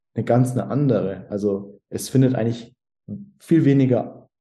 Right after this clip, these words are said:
ich sag mal, Arbeit im Gehirn statt, was das Gehirn gesund hält, ja. Und man kann das auch wirklich messen, dass man sagt,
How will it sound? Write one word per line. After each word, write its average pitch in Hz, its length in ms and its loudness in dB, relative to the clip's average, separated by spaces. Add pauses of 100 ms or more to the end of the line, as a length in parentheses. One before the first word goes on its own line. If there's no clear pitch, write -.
(160)
ich - 140 -12
sag 110 180 -4
mal, 101 420 -6
Arbeit 135 380 0
im 127 120 2
Gehirn 123 280 0
statt, 120 280 -4
was 110 200 -6
das - 160 -16
Gehirn 117 420 -2
gesund 120 380 0
hält, 107 320 -8
ja. 101 280 -8 (600)
Und 110 80 -4
man 117 120 2
kann 165 200 0
das 139 100 2
auch 117 140 0
wirklich 147 280 -4
messen, 120 440 -2
dass 101 260 -6
man 107 240 -4
sagt, 120 420 -4